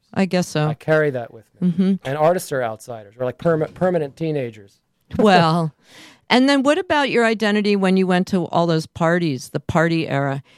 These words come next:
Speaker 1: Hey, can you talk? You have to really focus on the mic. It's very sensitive. These are good mics. S-, yeah.
Speaker 2: Sorry.
Speaker 1: Yeah.
Speaker 2: Sorry.
Speaker 1: Talk right to it.
Speaker 2: Absolutely.
Speaker 1: It,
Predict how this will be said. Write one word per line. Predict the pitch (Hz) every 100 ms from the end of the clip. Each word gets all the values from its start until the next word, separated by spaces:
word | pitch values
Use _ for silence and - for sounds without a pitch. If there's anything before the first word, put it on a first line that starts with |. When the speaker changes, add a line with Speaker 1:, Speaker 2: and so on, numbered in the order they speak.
| _ _
Speaker 1:
Hey, | 247
can | 214 247 240
you | 269
talk? | - 254 262 _ _
You | 208 233
have | 277
to | 330 220
really | 185 185 175
focus | - 160 165 -
on | 139 143
the |
mic. | 139 139 143 143 - - _ _ _
It's | 170 -
very | - 196 359 208
sensitive. | - 170 196 - 143
These | 156 190
are | 226
good | 180 185 170
mics. | 175 185 175 - - - - _ _ _ _ _ _ - _
S-, | - - - _ _ _
yeah. | 175 180 185 170
Speaker 2:
Sorry. | - _ _ _ _ _ _
Speaker 1:
Yeah. | 170 175
Speaker 2:
Sorry. | 151 - _
Speaker 1:
Talk | - 185 185
right | 160 165 185 -
to | - 180 160
it. | 131 - _
Speaker 2:
Absolutely. | - _ 104 104
Speaker 1:
It, | 175